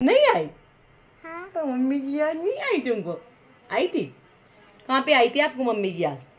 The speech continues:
Speaker 1: कहाँ पे लग रही थी आपको मेरी खुद? बताओ तो, कहाँ लग रही थी? जल्दी बताओ, फिर नहीं तो मम्मी चल जाएगी दोबारा।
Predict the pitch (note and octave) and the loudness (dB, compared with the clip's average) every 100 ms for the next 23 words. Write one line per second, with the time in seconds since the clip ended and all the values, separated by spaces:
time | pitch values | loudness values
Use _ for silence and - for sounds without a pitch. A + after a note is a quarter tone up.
0 | _ _ _ _ _ _ _ _ _ _ | _ _ _ _ _ _ _ _ _ _
1 | C4+ C#4 D4+ C#4+ A#3+ A#3 C#4 B3+ B3 G#3 | -4 -2 2 0 0 -4 -4 -4 0 0
2 | F#3+ - C#3+ - - - G#3+ A3 B3 C4+ | -2 -10 -12 -16 -14 -8 2 2 2 -4
3 | A#3+ G3 D3 C3+ D3 - _ _ _ _ | -4 -4 -6 -12 -16 -18 _ _ _ _
4 | - D#4+ D#4 A#3 A#3 B3 C4+ A#3+ G#3+ G3 | 2 4 6 4 4 2 2 0 0 -4
5 | E3+ F#3 D#3 D3+ D#3+ G3 E3 C#3+ | -6 -8 -6 -6 -8 -6 -6 -6